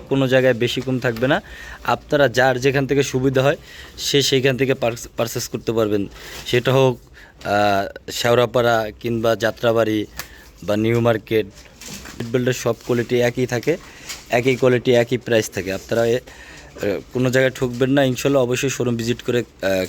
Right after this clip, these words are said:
কেনাকাটা করবেন। এখানে আপনি একটা কেনার চিন্তা করে আসলে ভুল হবে, পকেটে টাকা পয়সা একটু বেশি নিয়ে আসতে হবে, কারণ একটা কেনার চিন্তা করে আল-, আসলে হবে না। দুইশো টাকার একটা শার্ট কিনতে আসলে আপনার ছয়শো টাকার গেঞ্জি কিনতে হবে, কারণ অটোমেটিক চারটে পাঁচটা গেঞ্জি আপনার চয়েস হয়ে যাবে।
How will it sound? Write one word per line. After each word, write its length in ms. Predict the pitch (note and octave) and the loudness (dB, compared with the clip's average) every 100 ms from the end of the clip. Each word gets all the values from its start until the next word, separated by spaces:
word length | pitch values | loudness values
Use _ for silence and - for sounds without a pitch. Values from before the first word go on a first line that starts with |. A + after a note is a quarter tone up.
| - | -2
কেনাকাটা 340 | A#2 A#2+ A#2+ | 0 2 4
করবেন। 300 | A#2 B2 D3+ | 4 2 2
এখানে 240 | B2+ D3 C#3+ | 2 2 0
আপনি 240 | C#3 D3+ | 0 0
একটা 320 | C#3+ C#3 D#3+ | 0 0 -4
কেনার 240 | C#3+ D3+ C#3+ | -2 -2 -2
চিন্তা 300 | D#3 D3 D3 | -4 -4 0
করে 180 | D3+ | 2
আসলে 320 | D3 C#3+ D3+ D#3 - - - - | 2 2 0 -2 -4 -18 -20 -4
ভুল 180 | B2 C#3 | 2 4
হবে, 160 | D3 D#3+ | 6 4
পকেটে 320 | D3 D3 D3 | 2 2 2
টাকা 220 | C#3+ C#3+ | 2 0
পয়সা 200 | D3 C#3+ | 0 -2
একটু 160 | C3+ C#3 | -4 -2
বেশি 220 | C#3 D3 | 0 2
নিয়ে 160 | D3 D3 | 2 2
আসতে 220 | - D3 | 2 0
হবে, 160 | D3 | 2
কারণ 240 | C#3 C#3 C3+ | 2 0 2
একটা 260 | C#3 - | 0 0
কেনার 200 | D3 D3+ | 2 2
চিন্তা 260 | D3 D3+ D3 | 2 2 2
করে 160 | D3 D3 | 6 6
আল-, 140 | C#3 - - - | 4 -2 -18 -8
আসলে 220 | A2+ B2+ | -4 0
হবে 180 | A#2+ A2+ | 2 2
না। 120 | G#2 | 0
দুইশো 280 | A2 C3+ D3 | -2 0 2
টাকার 220 | C#3+ C#3+ C3+ - - - - - | 2 2 -2 -8 -16 -18 -20 -4
একটা 160 | C3+ | -2
শার্ট 260 | B2+ C#3 C3 | 0 -2 -2
কিনতে 260 | D3+ D3 | -2 2
আসলে 240 | D3+ C#3+ D3 | 2 2 0
আপনার 240 | C#3 C#3 B2 - - - - | 2 0 -2 -8 -18 -18 -4
ছয়শো 280 | C#3+ C3+ C#3 | 0 2 2
টাকার 280 | C#3 C3+ B2 | 4 2 2
গেঞ্জি 300 | C3 C3+ C3 | 2 2 0
কিনতে 240 | C3+ A#2 | 0 0
হবে, 200 | G#2+ F#2+ | 0 -2
কারণ 260 | B2 C3 C3 A#2+ | -2 0 0 0
অটোমেটিক 440 | B2+ C#3 C#3+ C#3 | 0 2 4 2
চারটে 260 | - C3+ D3+ | 0 -2 0
পাঁচটা 240 | C#3 - | -2 -2
গেঞ্জি 240 | C#3 C#3 C#3 | 0 2 2
আপনার 220 | C3 C3+ | 0 -2
চয়েস 300 | - B2+ B2+ | 2 2 4
হয়ে 160 | A#2 G2 | 2 0
যাবে। 200 | G2 | -2